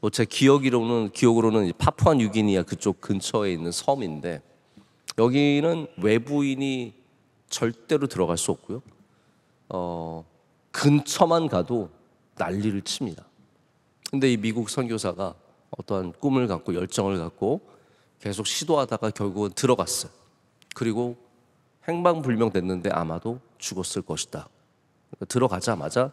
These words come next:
죽었을 것이다" 라고 대부분 그렇게 추측을 하고 있습니다.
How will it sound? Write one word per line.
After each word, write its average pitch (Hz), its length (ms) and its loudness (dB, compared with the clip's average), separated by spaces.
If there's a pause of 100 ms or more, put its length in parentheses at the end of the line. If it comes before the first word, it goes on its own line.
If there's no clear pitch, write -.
(100)
죽었을 85 380 -8
것이다" - 460 -10 (260)
라고 85 180 -10
대부분 90 460 -2
그렇게 78 220 -10
추측을 98 560 -4 (500)
하고 107 220 -6
있습니다. - 500 -8